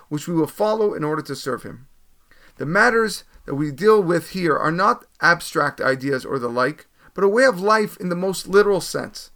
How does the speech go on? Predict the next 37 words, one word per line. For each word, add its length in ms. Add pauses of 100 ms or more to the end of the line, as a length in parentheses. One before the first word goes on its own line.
(360)
a 60
program 520
of 120
how 200
to 140
live 180
a 60
true 240
life 260
on 140
earth, 320 (560)
a 100
life 300
that 140
brings 340
a 60
person 380
to 120
the 100
desired 560
goal. 300 (1400)
Bezrat 320
Hashem 540 (260)
will 180
endeavor 540 (140)
to 100
clarify 560
the 160
issues 380 (240)
proceeding 540
from 220
easier 380
levels 380
to 80
more 180
difficult 480
ones, 380